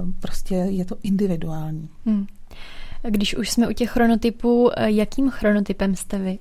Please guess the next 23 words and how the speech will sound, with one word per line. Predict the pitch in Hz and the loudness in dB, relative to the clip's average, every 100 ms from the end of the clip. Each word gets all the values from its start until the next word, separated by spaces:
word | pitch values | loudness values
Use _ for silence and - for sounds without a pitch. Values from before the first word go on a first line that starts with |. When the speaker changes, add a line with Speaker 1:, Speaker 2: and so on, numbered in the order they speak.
| - | -2
Speaker 2:
<laughs> | 190 175 170 - - - - | -2 -2 -6 -10 -12 -14 -4
Speaker 1:
No, | 196 208 226 | 0 2 0
tak | 208 - | -4 -4
já | 170 180 | -4 -2
jsem | - 220 | -2 -2
sova. | 226 - 170 143 - - - | -2 -2 -2 -4 -6 -8 4
Speaker 2:
Mhm. | 226 220 233 - - | 6 6 2 -4 -10
Speaker 1:
Jsem | - 208 | -2 0
sova, | 214 - 180 185 | 0 2 4 4
protože | 190 196 185 196 196 185 | 2 -2 -2 -2 0 0
opravdu | 180 190 185 185 185 | 0 0 2 2 2
vím, | 180 175 | 2 0
že | 180 175 - - - - - | 2 0 -2 -6 -10 -12 -2
ten | 180 180 | 0 2
večer, | 175 - 196 185 185 | 0 0 4 4 4
eh, | 185 - 185 180 190 208 208 - - - | 2 0 -2 -2 -4 -6 -6 -8 -8 -4
tam | 175 170 170 185 185 - - | 0 2 0 -2 -4 -10 -12
bych | 185 185 185 | -6 -4 -2
ještě | 180 - | -4 -4
klidně | - 160 165 | -4 -4 -2
užila | 185 175 185 190 | -2 0 2 2
delší. | 180 160 - - 160 185 - | 2 0 0 -2 -2 -4 -2
Speaker 2:
Mhm. | 220 208 | 2 2